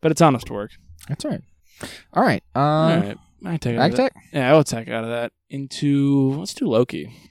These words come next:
Speaker 2: All right. So season two trailer for Loki came out, uh, this week.
Speaker 1: October eighth.
Speaker 2: So that's the next thing, I guess. Or,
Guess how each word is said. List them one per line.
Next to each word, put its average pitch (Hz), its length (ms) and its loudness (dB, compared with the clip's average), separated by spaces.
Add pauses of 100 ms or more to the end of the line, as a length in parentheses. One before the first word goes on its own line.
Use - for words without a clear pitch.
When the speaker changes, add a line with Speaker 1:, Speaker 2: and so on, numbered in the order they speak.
(200)
Speaker 2:
All 175 80 0
right. 170 200 0
So - 140 -4
season 190 340 4
two 170 520 4 (100)
trailer 160 360 2
for 151 320 0
Loki 170 300 -2
came 95 220 -6
out, 87 180 -6 (220)
uh, 107 60 -8
this 107 100 -8
week. 110 80 -8
Speaker 1:
October 185 920 0 (340)
eighth. - 480 -10 (120)
Speaker 2:
So - 140 -4
that's - 100 -8
the 427 60 -2
next 415 200 -4
thing, 202 180 0
I 101 100 0
guess. 69 460 -6
Or, 139 180 2